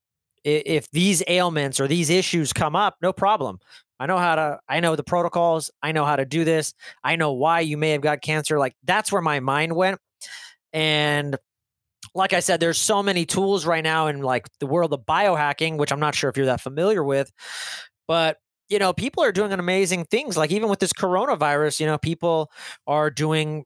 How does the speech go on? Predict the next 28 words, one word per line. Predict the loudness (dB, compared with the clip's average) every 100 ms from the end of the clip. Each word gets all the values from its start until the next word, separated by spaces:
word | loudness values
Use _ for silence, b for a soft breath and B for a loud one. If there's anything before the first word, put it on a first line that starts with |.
| _
uh, | -2 -2 0
ozone | 0 2 2 0 -2
therapy, | 0 0 -2 -6
for | -2 -2
example. | 0 0 0 -2 -4 -4 B B _
They're, | -4 0 0 -2
you | -2
know, | 0 0 -2 _ _
they're, | -2 0 -2 -6 -4
they're | -2
using | 0 2 0 0
that | 0 0 0
as | -2 -2
a, | -2 0 2 0 -4 -12 B B -4
ozone | -2 0 0 0
is | -2 -2 -2 -2
O | -2
three. | -2 -2 0 0 -2
So, | 0 0 0 -4 _ B B _ -4
oh, | -2
you | 0 0
know, | 0 0
O | 0
two | 0 0
is | 2
oxygen, | 2 0 -2 0
but | 0
then | -2